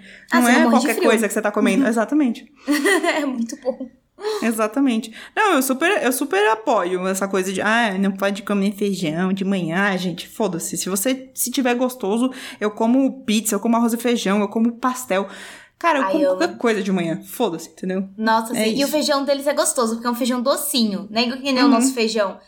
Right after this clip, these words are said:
Speaker 1: É um feijão adocicado. Nossa, olha, até salivando pensando. <laughs>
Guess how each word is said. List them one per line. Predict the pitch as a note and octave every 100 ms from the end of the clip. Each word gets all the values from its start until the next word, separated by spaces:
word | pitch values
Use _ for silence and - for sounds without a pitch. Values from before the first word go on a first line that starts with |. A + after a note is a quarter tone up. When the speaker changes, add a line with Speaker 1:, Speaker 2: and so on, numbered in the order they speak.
| _
Speaker 1:
É | G#3
um |
feijão | G#3 A#3+ B3 A#3
adocicado. | G#3+ A3+ A3+ - - B3 B3+ G3 F#3
Nossa, | G3 G3+ - - - _
olha, | G3 G#3
até | G#3+ A3
salivando | A3+ C#4 C4+ F#3+ F#3
pensando. | F#3 F#3 - - _
<laughs> | E4+ - D#4 D#4+ G4+ - F#4 E4+ D#4 -